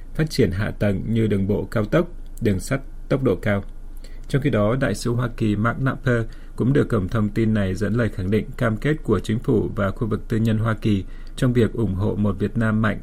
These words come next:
độc lập, thịnh vượng, thúc đẩy các hoạt động hợp tác vì sự thịnh vượng của hai quốc gia. Trong cuộc họp báo thường kỳ ở Hà Nội hôm hai mươi ba tháng ba, ngoài việc nêu quan điểm của Việt Nam lấy làm tiếc vì báo cáo nhân quyền thường niên năm hai nghìn không trăm hai mươi hai của Bộ Ngoại giao Mỹ đã đưa ra một số nhận định thiếu khách quan,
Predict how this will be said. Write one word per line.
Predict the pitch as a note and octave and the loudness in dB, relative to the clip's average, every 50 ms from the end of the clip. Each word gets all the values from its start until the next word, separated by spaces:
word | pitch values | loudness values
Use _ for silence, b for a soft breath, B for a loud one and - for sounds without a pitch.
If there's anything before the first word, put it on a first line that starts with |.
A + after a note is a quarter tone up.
| - - | -6 -4
độc | A2+ A2+ G2 G2+ | -2 -2 0 2
lập, | A2+ G#2+ - - | 0 0 0 -2
thịnh | - D3+ - - G#2 | -4 -2 -2 0 2
vượng, | A2 A2 F#2 - B B B B B B | 2 2 2 0 B B B B B B
thúc | - F3 D#3+ | 0 2 4
đẩy | - B2 G2+ | 4 2 2
các | - - | 2 2
hoạt | A2+ A#2 G2+ G2+ | 0 0 0 2
động | G#2+ A2 F#2+ - - | 2 0 0 0 -4
hợp | - - A#2 G2+ - - | -4 -2 -2 -2 -2 -2
tác | G#2 B2+ E3 - - - | -4 -4 -4 -4 -4 0
vì | - G2+ | 0 0
sự | - - - | 0 0 -2
thịnh | - A2 G2+ G2+ | 0 0 0 2
vượng | G#2+ G#2+ - - - | 2 0 -2 -2 -4
của | - F#2 | -2 -2
hai | F2+ G2+ G2+ | 0 -2 -2
quốc | F#2+ - A#2+ G#2 | -2 -2 -4 -2
gia. | G2+ G#2+ G2+ G2 F#2+ - - - - - - B B B B B B B B | 0 0 0 0 -2 -6 -10 -12 -12 -12 -12 B B B B B B B B
Trong | - E3 | 0 2
cuộc | - C3+ | 2 2
họp | A2+ A2+ - | 2 2 2
báo | G#2+ A2 B2 | 2 0 2
thường | - C#3 A2 | 2 0 0
kỳ | - - A2 G2+ | 2 2 2 2
ở | F#2+ | 2
Hà | F#2+ G2 | 2 0
Nội | G#2 G2+ G2+ F#2+ - G#2 | 2 2 0 0 -2 -2
hôm | G2+ A#2 A2 G#2+ | -2 -2 0 0
hai | G2+ A2+ G#2+ | 0 0 0
mươi | G2+ | 0
ba | G#2+ G#2 | 0 0
tháng | - A2 G#2+ | 0 0 0
ba, | A2 A2+ A2 G#2+ B B B B B B - | 2 2 0 0 B B B B B B -2
ngoài | A#2 A#2 A2+ | 2 2 4
việc | G#2+ A2+ A2+ A2+ - | 4 4 2 2 2
nêu | B2 B2+ B2+ A#2+ | 2 2 2 2
quan | B2 B2+ B2 | 2 2 2
điểm | A#2 A2 F2+ | 2 2 0
của | E2+ G2+ | 0 0
Việt | F2+ G2+ G2+ G#2+ | -2 0 0 0
Nam | A2 A2 A2 | 0 2 2
lấy | A2 G2+ G#2+ | 2 2 2
làm | B2 B2 A2+ G2 | 2 2 0 0
tiếc | F#2 - C3+ C#3+ F3 F3 - | 0 0 2 2 2 0 -2
vì | B2 A2+ G#2+ | 0 0 0
báo | G2+ G#2+ G#2 G2+ | 2 2 0 0
cáo | - G#2+ G#2+ | 0 0 0
nhân | A2+ A#2+ A#2 A2 | 0 0 0 0
quyền | - A#2 G#2+ F#2 G2 | 0 0 2 0 0
thường | - A2 G#2 F#2+ G2 G#2+ | 0 0 0 2 2 2
niên | A#2 A2+ G#2+ G#2+ | 2 2 2 2
năm | A2 G#2+ G#2+ | 2 2 2
hai | G2+ A2 | 2 2
nghìn | G#2+ F#2+ F#2 | 0 0 0
không | - A2 G#2+ G#2+ | 0 -2 -2 0
trăm | - A#2 G#2+ | 0 0 0
hai | G#2+ A2 G#2+ | 0 0 0
mươi | G2+ | 0
hai | G#2+ A2 G#2+ G#2+ - B B B B B B B | 0 0 0 -2 -2 B B B B B B B
của | - A2 | 2 2
Bộ | F#2 G2+ F#2+ | 4 4 2
Ngoại | G2 G2+ F#2+ G2 | 2 2 0 0
giao | G#2+ A2+ A2 | 2 2 2
Mỹ | A2+ A#2 G#2+ A2+ C3+ C#3 C#3+ - - - - | 4 4 4 4 2 2 0 -6 -10 -10 -6
đã | - G#2 G#2+ F#2+ G#2 A#2 | -2 0 0 2 2 2
đưa | C3+ C3 B2 A#2+ A2+ | 2 4 4 4 2
ra | G#2+ A2+ A#2+ A2+ A2 | 2 2 2 2 2
một | A2+ G2 | 2 0
số | F#2 - - A2+ | 0 0 0 0
nhận | A#2 B2+ G#2+ A2 | 0 2 2 0
định | G#2 - - | 0 -2 -2
thiếu | - A2 G#2 G2+ | -2 -2 -2 0
khách | - C#3+ C3 - | -2 -2 -2 2
quan, | C3+ A#2 A2 G#2+ | 2 2 4 2